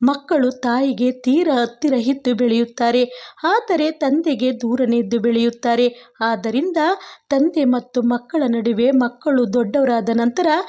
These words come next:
ಪ್ರೀತಿ ಕಾಳಜಿ ಕಡಿಮೆ ಇರುತ್ತದೆ. ಸ್ನೇಹಿತರೆ, ನಾನು ಹೇಳುವುದೇನೆಂದರೆ ತಂದೆಯೇ ಮಕ್ಕಳ ಹತ್ತಿರ ಪ್ರೀತಿ ಕಾಳಜಿ ತೋರುತ್ತಾ ಕುಳಿತುಕೊಂಡರೆ ಮಕ್ಕಳನ್ನು ದುಡಿದು ಸಾಕುವವರ್ಯಾರು?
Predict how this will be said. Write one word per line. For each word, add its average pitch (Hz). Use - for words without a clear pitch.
ಪ್ರೀತಿ 330
ಕಾಳಜಿ 233
ಕಡಿಮೆ 233
ಇರುತ್ತದೆ. 226
ಸ್ನೇಹಿತರೆ, 233
ನಾನು 302
ಹೇಳುವುದೇನೆಂದರೆ 214
ತಂದೆಯೇ 349
ಮಕ್ಕಳ 269
ಹತ್ತಿರ 226
ಪ್ರೀತಿ 302
ಕಾಳಜಿ 226
ತೋರುತ್ತಾ 233
ಕುಳಿತುಕೊಂಡರೆ 233
ಮಕ್ಕಳನ್ನು 247
ದುಡಿದು 247
ಸಾಕುವವರ್ಯಾರು? 240